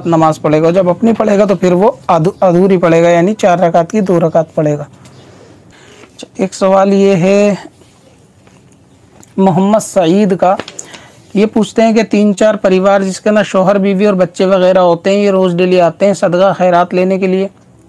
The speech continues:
और दिखने में वो एकदम सही और तंदुरुस्त हैं और मांगने निकल जाते हैं। अब इस्लाम में इसका क्या हुक्म है कि रोज़ कुछ दें या मना कर दें? इसके ताल्लुक़ से भी शायद मैंने अभी लेटेस्ट वीडियो बनाई है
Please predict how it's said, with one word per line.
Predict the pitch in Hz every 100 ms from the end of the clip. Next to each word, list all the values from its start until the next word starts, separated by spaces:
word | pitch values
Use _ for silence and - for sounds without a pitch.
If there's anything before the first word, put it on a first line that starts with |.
| _ - - - - - - - -
और | 180
दिखने | 185 220
में | 233
वो | 233 226
एकदम | 202 208 214 202
सही | - 196 175 214
और | 208
तंदुरुस्त | 175 175 175 185 202 196 185
हैं | 147 196 196 - _ - _ -
और | 165 180 175
मांगने | 180 180 185 196
निकल | 180 175 185
जाते | 185 180 185
हैं। | - - -
अब | 196 190 202 165 - - - _ _ _ _ _ - - - _ 185
इस्लाम | - 202 196 208
में | 208 208 202 208
इसका | 202 - 202
क्या | 190 202 202
हुक्म | 196 202 208
है | 214
कि | 196
रोज़ | 190 190 196 -
कुछ | 190 - - - - - - - - -
दें | 175 190 208
या |
मना | 196 170 175
कर | 170 160
दें? | 160 - - - - - - - - - -
इसके | - 220
ताल्लुक़ | 208 208 208
से | -
भी | 214
शायद | 202 202
मैंने | 202 208 208
अभी | 208
लेटेस्ट | 185 185 - 214 - -
वीडियो | 180 185 185 190
बनाई | 170 165 175
है | 165